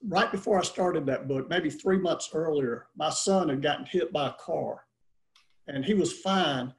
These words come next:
But, you know, I was actually working out that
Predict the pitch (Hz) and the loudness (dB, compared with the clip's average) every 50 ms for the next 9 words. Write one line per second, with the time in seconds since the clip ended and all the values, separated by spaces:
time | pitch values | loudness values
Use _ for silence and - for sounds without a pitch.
0 | _ _ _ _ _ - 196 170 165 160 - - - - _ _ _ _ _ _ | _ _ _ _ _ -6 0 2 2 2 2 -2 -8 -20 _ _ _ _ _ _
1 | _ _ - - - - 185 190 175 151 - 202 226 233 202 185 202 180 - - | _ _ -16 -6 0 2 4 4 4 4 4 4 6 6 6 6 6 4 4 2
2 | - - 202 175 156 139 139 139 175 196 214 202 202 - 196 175 165 160 156 156 | 0 0 0 2 2 2 2 4 6 6 6 4 4 4 4 4 4 2 0 0
3 | 156 156 165 175 180 - - 202 143 143 143 135 127 123 120 120 120 - - | 0 2 2 2 0 -2 -4 -8 -4 -2 0 0 0 0 -2 -4 -6 -8 -10